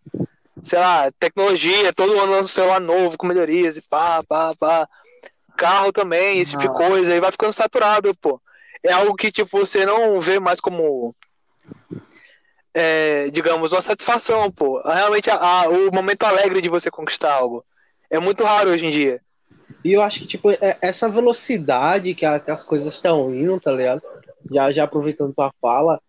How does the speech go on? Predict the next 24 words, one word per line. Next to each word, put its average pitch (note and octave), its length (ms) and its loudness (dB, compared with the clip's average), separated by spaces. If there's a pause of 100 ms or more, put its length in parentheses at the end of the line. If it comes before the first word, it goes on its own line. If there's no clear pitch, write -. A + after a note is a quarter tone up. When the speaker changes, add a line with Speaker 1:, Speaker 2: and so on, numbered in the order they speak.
(340)
Speaker 2:
essas D#3+ 200 -4
velocidades E3+ 640 0
que, F3 220 -2
que, E3 160 -2
que, - 540 -18 (320)
que D3+ 120 -4
tá D#3 100 -2
acontecendo E3+ 500 0
as C#3+ 160 -8
coisas, E3+ 480 0 (360)
já, D#3 320 0
tipo, G3 560 -2 (440)
acarreta, F#3+ 760 -2
como G3 220 -2
o F3+ 60 -2
Diego E3 240 -2
falou D#3 440 0
lá D3 260 2
no C#3 340 -4
início D3+ 220 -2
da D#3+ 140 2
fala D3+ 300 0
dele, D#3 480 0 (300)
tipo, D#4 440 -2